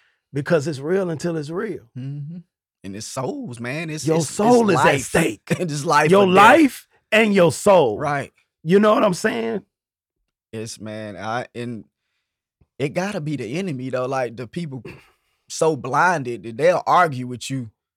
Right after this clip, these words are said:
Speaker 2: "Oh, this is, this is entertainment. They, they just, you know, they just, they making their money. They, they living their truth and all this and that." People dying.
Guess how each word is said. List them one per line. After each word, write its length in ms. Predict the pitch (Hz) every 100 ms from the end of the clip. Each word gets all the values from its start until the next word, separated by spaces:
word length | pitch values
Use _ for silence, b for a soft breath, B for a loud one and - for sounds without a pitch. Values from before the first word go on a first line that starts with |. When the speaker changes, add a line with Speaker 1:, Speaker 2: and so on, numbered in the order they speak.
| _ _ _
Speaker 2:
"Oh, 140 | 202
this 260 | 254 269 262
is, 140 | 220
this 200 | 233 277
is 120 | 269 185
entertainment. 640 | 220 233 214 277 269 127
They, 120 | 185
they 140 | 220 269
just, 260 | 247 226 131
you 160 | 139 214
know, 200 | 214 208
they 160 | 202 262
just, 200 | 277 175 185
they 120 | 208
making 300 | 247 240 240
their 120 | 254
money. 400 | 247 247 175 113 _ _
They, 180 | 113 240
they 300 | 185 190 254
living 240 | 240 247
their 160 | 240 262
truth 400 | - 262 233 160
and 100 | 196
all 240 | 190 185
this 220 | 185 190 190
and 100 | 185
that." 280 | 175 127 - _ _ _ _ _ _ _ -
People 300 | 220 190 135
dying. 560 | 127 147 196 135 98